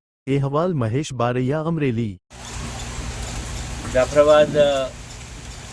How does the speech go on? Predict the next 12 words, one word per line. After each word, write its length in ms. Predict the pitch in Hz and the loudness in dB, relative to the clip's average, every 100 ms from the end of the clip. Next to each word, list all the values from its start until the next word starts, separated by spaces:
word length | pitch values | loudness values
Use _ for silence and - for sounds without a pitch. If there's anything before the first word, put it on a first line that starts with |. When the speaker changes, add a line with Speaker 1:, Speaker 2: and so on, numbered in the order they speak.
| - - - - - - - 127 | -14 -14 -14 -14 -14 -14 -14 -10
Speaker 2:
અમારે 280 | 123 135 135 | -4 -2 0
આજે 540 | 127 123 131 123 117 117 - - - - - - - - - - - - - - - 120 - - - - - - | 0 -2 -4 -4 -4 -8 -12 -14 -12 -10 -10 -12 -14 -14 -14 -14 -14 -14 -12 -10 -8 -2 0 0 -4 -10 -12 -6
આબ 260 | 135 143 147 | -2 -2 -2
ફાટી 380 | 127 131 127 | -2 -2 -2
હોય 260 | 127 123 113 104 - - - - - - - 110 156 - - - - | -6 -2 -4 -4 -10 -8 -8 -8 -12 -12 -6 -4 -4 -6 -12 -14 -10
એવું 280 | 131 147 147 | -6 -2 0
આજે 180 | 135 135 | 0 -2
ઘટના 480 | - - 156 - - | -2 0 0 0 2
અમારે 280 | - - | 2 2
અહીંયા 280 | 123 123 120 | 0 -2 -2
આખા 220 | 117 - | -4 -6
જાફરાબાદમાં 840 | 117 117 - 123 120 120 117 117 | -4 0 2 2 -2 -4 -6 -8